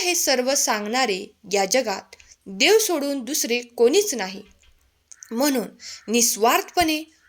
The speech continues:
डोळे झाकून देवावर प्रेम करायला शिका. कधीच तुमच्या अपेक्षा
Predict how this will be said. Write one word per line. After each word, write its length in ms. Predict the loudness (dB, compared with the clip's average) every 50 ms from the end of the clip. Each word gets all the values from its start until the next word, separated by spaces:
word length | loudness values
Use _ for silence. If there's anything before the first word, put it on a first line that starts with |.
| _ -6
डोळे 320 | 0 4 6 6 6 6 6
झाकून 400 | 2 0 -4 -6 -8 -12 -12 -12 -16 _ _ _
देवावर 500 | 2 4 4 4 4 2 2 0 -2 -4 -6 -10 _ -20 -20 _ _ _
प्रेम 260 | 2 4 4 4 2 0 -2 -2
करायला 360 | -2 0 2 2 2 2 0 0
शिका. 320 | -2 -4 -4 -6 -10 -12 -12 _ _ -20 -20 -20 -20 _ _ -2
कधीच 320 | 0 2 2 0 0 -2 -4
तुमच्या 300 | -6 -4 -2 -2 -2 -2
अपेक्षा 580 | -2 -2 -2 0 0 0 2 2 0 0 -2